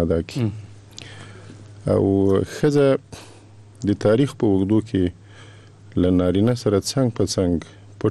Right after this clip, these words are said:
Speaker 1: ټولو عرصو او میدانونو کې، اه، خدمتونه کړي دي او د ویاړ خدمتونه یې کړي دي.
Speaker 2: مهم.
Speaker 1: اه، ښځو، اه، د تاریخ په اوږدو کې خپل غیرت، میړانه، صبر او استقامت ښودلی ده.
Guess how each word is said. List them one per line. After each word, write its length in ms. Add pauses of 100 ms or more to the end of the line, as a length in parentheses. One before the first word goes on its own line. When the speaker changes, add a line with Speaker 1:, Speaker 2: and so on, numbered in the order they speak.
Speaker 1:
ټولو 320 (720)
عرصو 340
او 160
میدانونو 480
کې، 320
اه، 800 (100)
خدمتونه 520
کړي 360
دي 100 (380)
او 140
د 120
ویاړ 300
خدمتونه 580
یې 120
کړي 260
دي. 80 (320)
Speaker 2:
مهم. 180 (440)
Speaker 1:
اه، 220 (280)
ښځو، 300 (840)
اه، 340
د 20 (100)
تاریخ 400
په 80
اوږدو 240 (100)
کې 160
خپل 200 (140)
غیرت، 340 (480)
میړانه، 520 (580)
صبر 460
او 80
استقامت 540 (100)
ښودلی 420
ده. 80